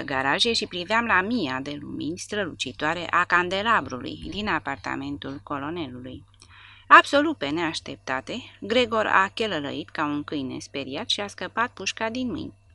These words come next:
Am sărit înapoi cu un țipăt înfundat de groază, iar micuțul și-a întors coada și a luat-o la galop,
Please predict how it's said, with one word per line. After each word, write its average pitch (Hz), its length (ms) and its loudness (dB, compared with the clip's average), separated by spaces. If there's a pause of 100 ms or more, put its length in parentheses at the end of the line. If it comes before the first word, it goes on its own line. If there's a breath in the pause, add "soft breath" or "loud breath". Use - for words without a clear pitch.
(480 soft breath)
Am - 180 10
sărit 247 340 0
înapoi 262 420 2
cu - 120 -10
un 208 180 -4
țipăt 208 440 -6
înfundat 208 760 -6
de 131 180 -8
groază, 127 560 -6
iar 226 200 2
micuțul 269 460 -2
și-a 233 240 0
întors 214 420 -4
coada 175 340 -2
și 202 140 -2
a 160 80 -2
luat-o 180 320 -6
la 170 160 -2
galop, 165 440 -4